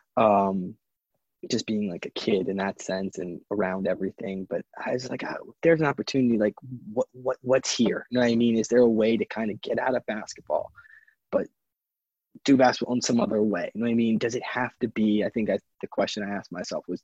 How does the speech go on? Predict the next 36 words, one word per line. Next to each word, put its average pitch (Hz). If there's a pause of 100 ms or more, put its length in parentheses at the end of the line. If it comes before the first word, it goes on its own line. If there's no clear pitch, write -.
"Does 127
it 135
have -
to -
be 113
Division 101
One 104
men's 104
college 92
basketball -
coaching?" - (720)
And 107
it 113
ultimately 113
came 104
to 120
a 123
point 110
where 101
it's 113
like, 120 (220)
"No." 139 (220)
You 139
know 143
what 135
I 131
mean? 127
Will 107
I 123
still -
have 113
the 117
same 110
joy 101
of -
coaching 107